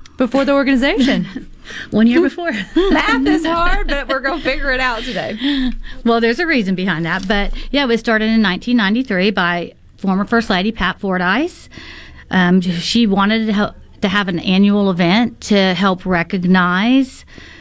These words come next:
Speaker 3: our everyday heroes in the state,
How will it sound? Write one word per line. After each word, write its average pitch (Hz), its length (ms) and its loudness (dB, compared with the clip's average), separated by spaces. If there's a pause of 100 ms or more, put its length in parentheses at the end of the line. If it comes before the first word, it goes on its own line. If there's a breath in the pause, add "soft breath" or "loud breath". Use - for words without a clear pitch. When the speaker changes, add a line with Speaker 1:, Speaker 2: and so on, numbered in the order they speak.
(540 loud breath)
Speaker 3:
our 190 260 0
everyday 202 520 0
heroes 202 720 0 (120)
in 220 160 4
the 214 80 2
state, 214 520 -2